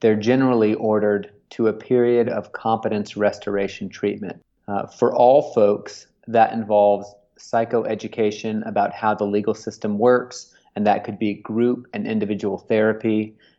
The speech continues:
And it often also involves medication to treat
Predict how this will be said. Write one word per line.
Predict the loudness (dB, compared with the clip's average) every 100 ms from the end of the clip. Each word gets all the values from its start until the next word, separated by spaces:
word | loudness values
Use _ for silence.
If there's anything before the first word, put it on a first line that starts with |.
| _
And | -2
it | 0
often | 4 4 4 -2 -6 -2
also | 0 0 -2 -2 0
involves | -2 -2 2 2 2 0 -8 -12
medication | -4 0 0 0 -2 -2 -4 -8
to | -10
treat | -8 -2 -2 -2